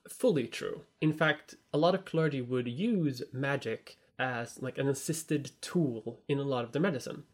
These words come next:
Either, like, good magic or something called natural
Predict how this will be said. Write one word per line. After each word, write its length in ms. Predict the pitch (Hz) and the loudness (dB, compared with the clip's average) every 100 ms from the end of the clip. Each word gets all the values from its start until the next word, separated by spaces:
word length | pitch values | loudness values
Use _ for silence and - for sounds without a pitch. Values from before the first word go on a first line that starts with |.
| _ _ - | _ _ 0
Either, 560 | 202 247 269 247 208 - _ _ | 4 6 6 6 4 0 _ _
like, 260 | 151 135 - _ _ _ _ 143 127 | 0 0 -4 _ _ _ _ -14 -2
good 420 | 151 160 196 196 - | 4 6 6 4 0
magic 600 | 202 208 226 285 - - _ - | 2 2 0 -6 -16 -20 _ 4
or 340 | 185 190 196 | 6 6 2
something 320 | - 202 185 | 0 0 0
called 280 | 185 170 160 - | 2 2 2 -4
natural 800 | 156 165 190 - - - 123 | 0 0 0 -4 -6 -2 -2